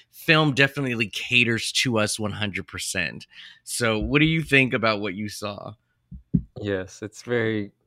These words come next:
Speaker 2: tropey as far as the, you know, nightlife of gay town anywhere, but it looks fun. It's,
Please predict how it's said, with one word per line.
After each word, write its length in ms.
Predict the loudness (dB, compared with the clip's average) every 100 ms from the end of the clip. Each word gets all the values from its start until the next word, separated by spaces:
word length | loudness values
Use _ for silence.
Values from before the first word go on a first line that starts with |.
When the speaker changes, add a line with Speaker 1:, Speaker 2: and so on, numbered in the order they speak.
| -20 -20 -20 -20 -20 _ _ _ _ _ _
Speaker 2:
tropey 440 | 4 4 6 6
as 120 | 4 2
far 220 | 4 4
as 160 | 4 0
the, 120 | -2
you 260 | -2 0
know, 300 | 0 -2 -4 -10 -6
nightlife 600 | 2 2 4 2 0 -4
of 240 | -8 -8 -20 _ _ _ _ _ _ _ _ _ _ _ _ _ _ -8
gay 640 | -2 2 2 0 -4 -8
town 420 | -6 -2 0 0
anywhere, 580 | -2 -2 -2 -2 -4 -6 _ _ _ 0
but 380 | 4 6 4 -2 _ _ _
it 140 | -4 0
looks 200 | 0 2
fun. 400 | 4 4 4 0
It's, 420 | -4 -6 -10 -14